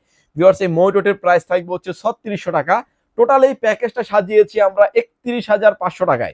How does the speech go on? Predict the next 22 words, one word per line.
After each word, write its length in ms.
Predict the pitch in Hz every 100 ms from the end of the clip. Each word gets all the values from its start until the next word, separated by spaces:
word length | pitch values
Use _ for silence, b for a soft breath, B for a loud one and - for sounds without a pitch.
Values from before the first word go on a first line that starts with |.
| -
ভিউয়ার্স, 180 | 196 190 - 254
এই 80 | 240
বিলটা 220 | 262 277 269
যদি 120 | 262 262
আপনি 120 | 254 220
নিতে 160 | 233 247
চান, 120 | 247 208 175
মনিটর 340 | 196 220 240 220 -
সহ 200 | 196 196 233 240
নিতে 140 | 233 233
পারবেন 200 | 220 220 220
হচ্ছে 160 | 226 214
একত্রিশ 380 | - - 233 214 220
হাজার 160 | 208 143
পাঁচশো 240 | 175 180 160
টাকায়। 220 | 127 117 170
যদি 120 | 185 160
মনিটর 280 | 202 220 220 196
যদি 100 | 202 190
আপনার 160 | 196 151
বাজেট 260 | 160 170 196
রেঞ্জটা 280 | 190 180 175